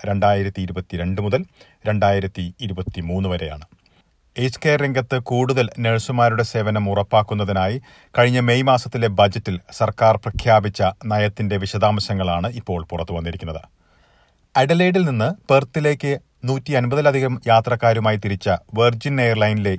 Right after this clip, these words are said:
എല്ലാ യാത്രക്കാരും ഐസൊലേഷനിൽ. ഒരു കോവിഡ് പോസിറ്റീവ് കേസുമായി സമ്പർക്ക സാധ്യതയുണ്ടെന്ന് കരുതുന്ന സാഹചര്യത്തിലാണ് എല്ലാവരും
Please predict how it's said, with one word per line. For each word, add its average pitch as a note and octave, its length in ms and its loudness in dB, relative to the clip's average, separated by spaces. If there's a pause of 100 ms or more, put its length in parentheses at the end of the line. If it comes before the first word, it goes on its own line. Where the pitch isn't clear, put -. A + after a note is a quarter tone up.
എല്ലാ A#2 280 4
യാത്രക്കാരും A2 720 0 (140)
ഐസൊലേഷനിൽ. F2 680 -6 (640)
ഒരു G2+ 140 -4
കോവിഡ് A2 420 -2
പോസിറ്റീവ് A2+ 520 -4
കേസുമായി G#2+ 400 0
സമ്പർക്ക G#2 480 2
സാധ്യതയുണ്ടെന്ന് G#2+ 840 -2
കരുതുന്ന F#2+ 280 -2
സാഹചര്യത്തിലാണ് F#2 680 -4
എല്ലാവരും G#2 640 2